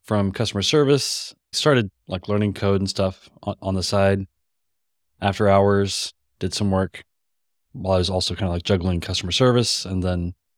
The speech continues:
finally in twenty nineteen, started coding professionally, getting paid to write code. So did a couple years with P H P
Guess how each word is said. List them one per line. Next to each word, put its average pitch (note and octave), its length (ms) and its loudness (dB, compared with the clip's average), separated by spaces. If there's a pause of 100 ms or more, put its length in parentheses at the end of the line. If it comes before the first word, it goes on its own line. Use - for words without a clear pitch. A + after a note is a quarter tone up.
(320)
finally F#2+ 400 2
in F2+ 100 -2
twenty G2 220 -4
nineteen, A#2+ 480 2
started G#2+ 320 0
coding G2 540 2 (360)
professionally, E2 680 -6
getting F2 180 -6
paid F2+ 320 -4 (160)
to F2 140 -6
write E2+ 200 -2
code. E2+ 260 -2 (180)
So E2 300 -6 (280)
did F#2 480 4
a F#2 100 -10 (100)
couple A2 220 0
years G#2+ 320 4
with G2+ 160 -2
P A2+ 140 2
H G2+ 220 -2
P E3 320 -2